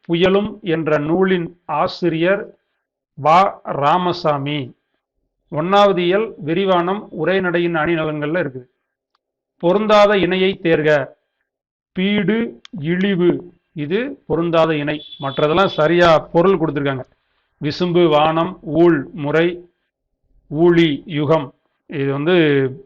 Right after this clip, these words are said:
நான்காவது இயல் பரிபாடல்ல இருந்து கொடுத்திருக்காங்க.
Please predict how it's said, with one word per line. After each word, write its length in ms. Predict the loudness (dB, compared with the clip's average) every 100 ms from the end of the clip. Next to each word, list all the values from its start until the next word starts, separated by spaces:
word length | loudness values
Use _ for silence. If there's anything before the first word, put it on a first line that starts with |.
| _ _ _ _ _ _ _ _ _ _ _ _ _ _ _ _ _ _ _
நான்காவது 640 | -4 0 2 4 4 6 4
இயல் 300 | 2 0 -10 _ _ _ _ _ _ _ _ _ _ -4
பரிபாடல்ல 460 | 0 4 4 4 0
இருந்து 220 | -2 -2
கொடுத்திருக்காங்க. 440 | -4 -6 -8 -10